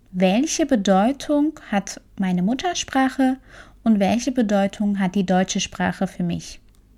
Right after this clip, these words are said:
Gibt es Momente, wo ich die eine oder andere Sprache bevorzuge? Wie sieht's eigentlich mit Gefühlen aus?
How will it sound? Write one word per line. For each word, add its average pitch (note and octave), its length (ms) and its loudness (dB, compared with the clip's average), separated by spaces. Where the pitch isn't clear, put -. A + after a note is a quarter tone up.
Gibt G#3 280 -2
es G3+ 220 -4
Momente, A3+ 960 2
wo G#3 440 0
ich G3 440 -2
die - 140 -4
eine C4+ 400 4
oder G#3+ 240 2
andere A3+ 320 0
Sprache G#3 440 -2
bevorzuge? F#3+ 960 -2
Wie A#3+ 140 6
sieht's C4+ 280 4
eigentlich B3 320 2
mit A#3+ 160 4
Gefühlen B3 580 2
aus? F#3 520 -2